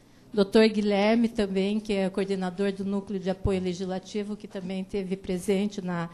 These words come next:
elaboração, no caso da, dessa palestra, e os demais diretores da casa, mesa executiva, e parabenizar o doutor Rodrigo pela palestra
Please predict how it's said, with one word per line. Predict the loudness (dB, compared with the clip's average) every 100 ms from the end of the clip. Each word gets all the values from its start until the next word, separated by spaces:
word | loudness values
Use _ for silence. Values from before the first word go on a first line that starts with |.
| -14 -20 -18 -16
elaboração, | -10 -4 -4 -4 -6 -8 -6 -6
no | -4 -6
caso | -6 -6 -6 -6
da, | -6 -6 -8 -12
dessa | -12 -8 -6
palestra, | -4 -2 0 0 -2 -6 -8 -10 -20 -20 -20 -8
e | -2 0 2 2 2 0 -2 0 0 0
os | 2
demais | 2 4 2 2
diretores | 4 4 4 0 0 0
da | -2
casa, | 0 2 2 2 0
mesa | -4 -4 -6
executiva, | -4 -4 -4 -6 -2 0 0 0 -4 -4
e | -6 -2
parabenizar | 0 0 0 0 0 2 2
o |
doutor | 0 -2 -2 -2
Rodrigo | -4 -4 -4 -4 -4
pela | -6 -4 -4 -6 -14 -20 -20 -20 -6
palestra | -2 0 0 -2 -4 -4 -2 -2